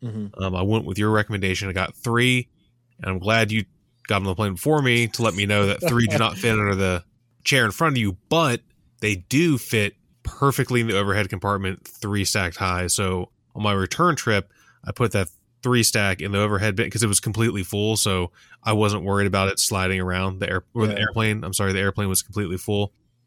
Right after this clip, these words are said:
Speaker 2: So I knew the overhead bins would be full. So I didn't feel like carrying it in my lap or s-, taking it apart. So I put it up there, up against the side, and then people put all their bags next to it. Since it's hard plastic, you can't really, like, smash it, and it did not move at all.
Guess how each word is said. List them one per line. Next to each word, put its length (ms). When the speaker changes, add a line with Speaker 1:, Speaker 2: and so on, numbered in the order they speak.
Speaker 2:
So 120
I 40
knew 120
the 80
overhead 400
bins 220
would 140
be 100
full. 460
So 380
I 100
didn't 200
feel 160
like 200
carrying 340
it 40
in 60
my 100
lap 420
or 200
s-, 180
taking 280
it 60
apart. 280
So 80
I 60
put 240
it 20
up 80
there, 300
up 140
against 340
the 60
side, 460
and 100
then 80
people 200
put 140
all 100
their 100
bags 360
next 180
to 100
it. 80
Since 200
it's 80
hard 200
plastic, 360
you 100
can't 180
really, 200
like, 160
smash 340
it, 160
and 100
it 480
did 180
not 220
move 220
at 80
all. 320